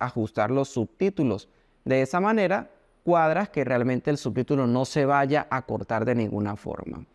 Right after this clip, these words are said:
En serio que esta es mi aplicación favorita en estos momentos para agregar subtítulos. Eh, diez dólares sale la suscripción mensual y bueno, lo pagaré hasta que ya <laughs> me aburra de los subtítulos o quizás salga alguna aplicación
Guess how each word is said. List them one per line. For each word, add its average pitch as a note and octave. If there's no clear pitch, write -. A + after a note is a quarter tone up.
En D#3+
serio E3+
que E3
esta D3
es D#3
mi E3+
aplicación C3
favorita C3+
en C#3
estos D3
momentos A#2+
para C3
agregar A#2
subtítulos. G#3
Eh, C3+
diez D3
dólares E3
sale C#3+
la C#3
suscripción C3
mensual G3
y E3
bueno, D#3+
lo C#3
pagaré D3+
hasta G#3+
que C3
ya C#3
<laughs> B2
me D#3
aburra D#3+
de D#3
los C3
subtítulos E3
o C3+
quizás B2
salga C3
alguna C3+
aplicación A#2